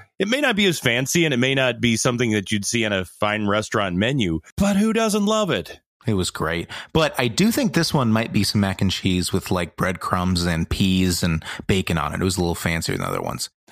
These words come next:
Speaker 2: It was really
Speaker 1: Oh,
Speaker 2: good.
Speaker 1: we're, oh, we, this is like lobster mac and cheese?
Speaker 2: Yes, very upscale. So what
Speaker 1: Okay.
Speaker 2: you're doing in Grand Austria Hotel is you're a bunch of hoteliers,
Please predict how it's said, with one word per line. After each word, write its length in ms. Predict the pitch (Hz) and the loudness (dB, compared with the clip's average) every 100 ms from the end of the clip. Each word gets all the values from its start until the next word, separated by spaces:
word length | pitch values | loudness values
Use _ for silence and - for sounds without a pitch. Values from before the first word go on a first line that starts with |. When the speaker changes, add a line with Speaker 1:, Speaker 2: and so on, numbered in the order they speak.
| - | -8
Speaker 2:
It 80 | - | -2
was 180 | 202 185 | 0 2
really 220 | 202 185 | 0 2
Speaker 1:
Oh, 40 | 127 | 2
Speaker 2:
good. 260 | 117 165 | 2 0
Speaker 1:
we're, 200 | 151 165 | 0 0
oh, 120 | 147 165 | 0 -2
we, 400 | 151 123 117 _ _ | -2 -4 -8 _ _
this 260 | 131 135 135 | -4 -2 -2
is 100 | 135 | -2
like 160 | 120 | 0
lobster 380 | 98 95 113 - | 0 -2 -2 -2
mac 200 | 127 127 | 0 0
and 100 | 147 | 0
cheese? 340 | 139 147 165 143 | 0 0 0 -2
Speaker 2:
Yes, 380 | 104 90 78 - | -2 -2 -4 -2
very 320 | 101 95 92 | 0 0 0
upscale. 640 | 85 - - 87 87 - - _ _ - | -2 -6 -6 -4 -4 -8 -14 _ _ -8
So 460 | - 135 117 113 - | -2 2 2 0 -2
what 280 | 110 127 185 | 0 2 4
Speaker 1:
Okay. 60 | |
Speaker 2:
you're 120 | 202 | 2
doing 200 | 170 160 143 | 2 2 2
in 140 | 113 | 2
Grand 320 | 107 110 107 - | 2 2 2 0
Austria 360 | 101 - 107 95 | -2 0 0 0
Hotel 340 | 90 - 90 | 0 -2 -2
is 140 | 90 110 | 0 0
you're 80 | 104 | 0
a 20 | |
bunch 200 | 104 - | 0 -2
of 80 | 95 | -2
hoteliers, 1120 | - 101 - 110 104 92 92 117 160 - | -2 -2 0 2 2 2 2 2 0 -2